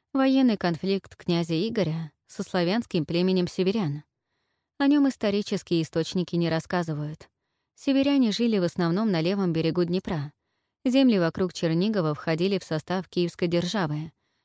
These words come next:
а статус территорий, лежащих на юго-восток от Чернигова, вокруг современного Курска,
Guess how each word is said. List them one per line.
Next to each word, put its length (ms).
а 100
статус 380
территорий, 840
лежащих 580
на 120
юго-восток 640
от 80
Чернигова, 720
вокруг 340
современного 640
Курска, 580